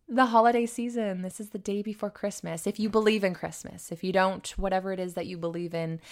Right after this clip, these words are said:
um, it's a special time of year. It can be very magical if you choose it to be. And so think about something that you can do or something you can give or a way that you can find, um,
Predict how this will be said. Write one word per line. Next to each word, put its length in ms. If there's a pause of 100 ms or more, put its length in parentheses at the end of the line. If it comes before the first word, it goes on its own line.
(300)
um, 680
it's 160
a 20
special 360
time 240
of 100
year. 300
It 60
can 120
be 140
very 280
magical 720
if 140
you 100
choose 300
it 80
to 140
be. 240 (760)
And 560 (100)
so 300
think 340
about 280
something 400
that 180
you 240
can 260
do 460 (560)
or 540
something 500
you 140
can 500
give 760
or 280
a 120
way 540
that 220
you 240
can 240
find, 800 (480)
um, 640